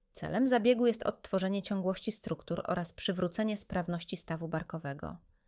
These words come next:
Rodzaj operacji dobierany jest indywidualnie, w zależności od charakteru urazu, wieku pacjenta, jego stanu zdrowia oraz możliwości technicznych placówki.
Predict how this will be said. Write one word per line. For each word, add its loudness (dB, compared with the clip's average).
Rodzaj 8
operacji 4
dobierany 4
jest -2
indywidualnie, -2
w -4
zależności 2
od -4
charakteru -2
urazu, -4
wieku 2
pacjenta, -2
jego 2
stanu 2
zdrowia 2
oraz 6
możliwości 2
technicznych -4
placówki. -6